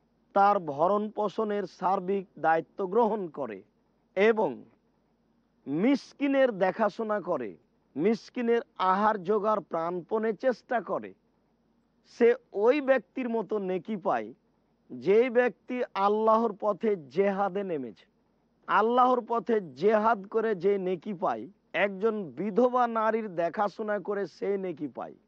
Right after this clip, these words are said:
একজন মিসকিনের দেখাশোনা করে সে নেকি পায়।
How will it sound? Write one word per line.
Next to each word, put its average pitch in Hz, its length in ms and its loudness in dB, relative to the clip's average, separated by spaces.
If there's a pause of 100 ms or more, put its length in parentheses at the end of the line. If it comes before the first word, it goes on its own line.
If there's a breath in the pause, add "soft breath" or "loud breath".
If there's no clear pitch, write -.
(380)
একজন 202 440 2
মিসকিনের 240 800 -2
দেখাশোনা 202 640 -2
করে 190 240 -6
সে 185 300 -2 (360)
নেকি 135 320 -4
পায়। 85 280 -10